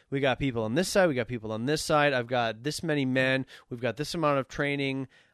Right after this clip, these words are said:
Um, here's what we're gonna do. We're gonna go into the north. We're gonna, we're gonna come up with this plot and this plan, and we're, this is what we're gonna do."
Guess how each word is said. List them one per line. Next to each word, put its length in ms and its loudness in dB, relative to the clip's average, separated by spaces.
Um, 600 0
here's 220 0
what 120 2
we're 80 0
gonna 100 -2
do. 100 -2
We're 80 -2
gonna 120 -4
go 160 0
into 120 -8
the 80 -6
north. 300 0
We're 140 -4
gonna, 240 -4
we're 120 -4
gonna 120 -6
come 160 0
up 100 -2
with 80 -2
this 140 -2
plot 420 4
and 80 -6
this 100 -4
plan, 300 0
and 80 -4
we're, 140 -2
this 260 -2
is 60 -4
what 160 -2
we're 80 -6
gonna 180 -2
do." 220 -4